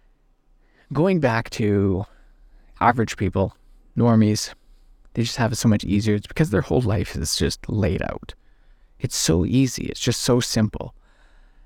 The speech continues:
They just, you know, they, they, they know that they're gonna have this job for the next however many years. They know that they're gonna have this wife for the next however many years. They know they're gonna have this house for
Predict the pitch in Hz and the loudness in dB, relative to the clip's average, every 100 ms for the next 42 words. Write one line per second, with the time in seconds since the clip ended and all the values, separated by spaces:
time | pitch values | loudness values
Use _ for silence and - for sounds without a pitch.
0 | - - 131 151 147 - - - _ _ | -6 -2 2 2 2 -4 -14 -18 _ _
1 | _ _ - 135 139 139 147 139 135 139 | _ _ -2 2 4 2 2 2 2 2
2 | 135 135 156 147 127 - - - 123 123 | 2 2 2 2 2 -2 -12 -4 0 2
3 | 113 131 127 117 - 104 113 - - - | 0 0 -2 -4 -2 0 0 -2 -6 -2
4 | 104 101 - - - - 117 113 107 104 | 0 -2 -4 -12 -14 -4 0 2 2 2
5 | 101 98 98 - - 117 147 156 139 143 | 2 0 -2 -4 -4 0 2 2 2 4
6 | 127 110 110 - 110 - 104 113 78 - | 2 2 -2 -2 -4 -2 0 0 -2 -4
7 | 95 95 95 - - - - - 120 110 | -4 -2 -2 -4 -14 -18 -18 -6 0 2
8 | 104 104 101 95 67 - - - - - | 0 0 0 0 -2 -4 -8 -16 -20 -20
9 | - - - - - 113 156 143 123 117 | -20 -20 -20 -10 0 2 4 4 4 2
10 | 107 107 - - - 139 110 - - - | 0 -4 -6 -4 2 2 2 -2 -4 -4
11 | - | -4